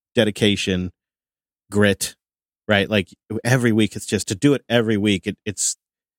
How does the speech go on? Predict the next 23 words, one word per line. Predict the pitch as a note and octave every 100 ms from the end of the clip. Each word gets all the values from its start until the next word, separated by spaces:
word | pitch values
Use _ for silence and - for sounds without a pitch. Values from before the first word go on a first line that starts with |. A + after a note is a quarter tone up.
| _ _ _ _ _ _
it's, | C#3+ C#3+ - -
it | E3
can | A#3
be, | A3 G#3+ G3 D3+
it's, | F3+ - - -
it's | F3+
a | G3
relationship. | G3 G#3+ - G#2+ - - _ _
It's | C3 -
like | C3+ B2 -
being | B2+ C3 B2+ A#2+
in | A2+ A#2+ G#2+ G#2+
a | G2 F#2
relationship. | F2+ B1+ - C2+ - - _ -
It | A2 G#2+
requires | A#2 - G2+ F#2 F#2+
constant | - - G2 F2+ F#2+ -
work | C3 C3+ -
all | F2+ F#2
the | F2
time, | - D3 C#3 C3+ C3
and | G2 G2
you're | F2+ F2